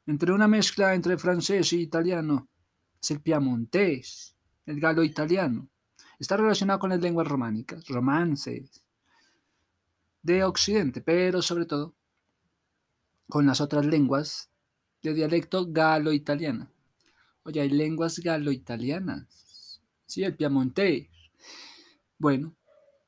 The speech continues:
pues resulta importante que en Turín sea un centro cultural y de negocios del norte de Italia,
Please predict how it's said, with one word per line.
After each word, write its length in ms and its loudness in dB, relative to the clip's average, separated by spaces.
pues 260 -2
resulta 360 0
importante 760 2
que 160 0
en 120 -2
Turín 540 0
sea 220 0
un 140 0
centro 480 0
cultural 1000 2
y 80 -4
de 140 0
negocios 600 0
del 160 0
norte 340 -2
de 40 0
Italia, 640 -4